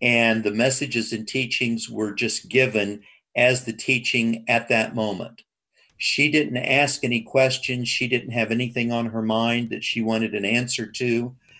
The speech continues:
but they are just deep, heavy, profound teachings that I have to read more than once, many times, just to get the full depth and quality of the message itself.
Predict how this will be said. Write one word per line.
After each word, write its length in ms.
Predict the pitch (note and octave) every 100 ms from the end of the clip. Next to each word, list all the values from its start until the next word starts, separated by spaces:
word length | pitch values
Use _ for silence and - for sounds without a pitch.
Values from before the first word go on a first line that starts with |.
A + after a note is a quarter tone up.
| _ _ - - -
but 200 | A#2 A#2+
they 160 | B2 A#2+
are 120 | G#2
just 500 | G#2 B2+ C3+ G2 -
deep, 420 | C3+ D3+ D3+ - -
heavy, 280 | B2 B2 B2
profound 800 | - A2+ G#2 - A#2+ B2 A#2 -
teachings 760 | C3 B2 - F#2 F2+ F#2 - _ _ _ _ _ _ -
that 380 | - A2+ G#2+ - _ _ _ _ _ _ _ _ _ -
I 160 | A#2 D3
have 300 | D#3 C3 -
to 100 | A#2+
read 320 | A2+ A2+ G#2+
more 280 | G#2+ A2 C3
than 220 | A#2 G#2
once, 500 | G#2+ B2+ G#2+ F#2+ -
many 240 | G#2 A#2+ B2
times, 680 | - B2 B2 G2 G2+ G2 - - - -
just 280 | C3 C3
to 80 | B2+
get 200 | A#2+ A2
the 80 | A2
full 320 | - A#2 A2+
depth 300 | A#2 A2+ -
and 140 | G2+ G2+
quality 520 | B2 A2+ A2+ A2 A2
of 80 | G2+
the 60 |
message 420 | G#2 A2+ - G2
itself. 460 | G2 - - B2